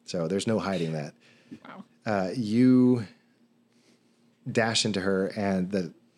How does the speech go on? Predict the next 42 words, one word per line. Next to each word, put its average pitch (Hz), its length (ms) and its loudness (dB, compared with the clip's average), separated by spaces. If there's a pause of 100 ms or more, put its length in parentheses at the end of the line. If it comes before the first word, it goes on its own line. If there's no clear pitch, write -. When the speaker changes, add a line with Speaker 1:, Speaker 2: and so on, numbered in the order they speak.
Speaker 1:
one 113 180 -2
of 98 80 -2
your 95 100 -4
tusks - 460 -4
gores 104 460 -2
her 101 280 -2 (640)
in 101 120 -8
the 92 80 -6
back. 85 420 -10 (840)
Uh, 80 180 -10 (360)
and 92 200 -8
she 123 240 2
whips 107 360 -2
around, 95 560 -4 (300)
trying 95 220 -8
to 90 40 -6
figure 98 240 -4
out 85 100 -4
what 101 300 -4
in 95 60 -8
the 98 60 -4
world 95 280 -4
just 87 160 -6
happened. 82 460 -10 (1040)
Tira, 113 260 0
it 98 180 -4
is 95 140 -4
your 95 160 -4
turn. 82 380 -12 (120)
Speaker 2:
All 208 80 -6
right, 202 100 -6
so 202 100 -2
she's 233 320 -2
turned 226 280 0
around 185 640 0
to 185 280 -2
check 185 320 -6
on 175 460 -2
Bash, 175 460 -2
and 170 80 -6
I'm 180 180 -2
gonna, 156 440 -2